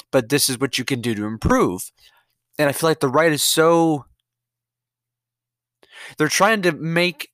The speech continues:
Twitter and all these stupid-ass platforms, you know, Zuckerberg, fit their idea of what a platf-, a free speech platform is. I mean, you have Gab, but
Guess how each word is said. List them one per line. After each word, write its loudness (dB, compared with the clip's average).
Twitter 0
and -12
all 4
these -4
stupid-ass -2
platforms, -2
you -8
know, -8
Zuckerberg, 2
fit -2
their 6
idea 2
of 0
what 4
a 2
platf-, -2
a 4
free 0
speech -6
platform -2
is. 0
I -2
mean, -4
you -6
have -8
Gab, 0
but -2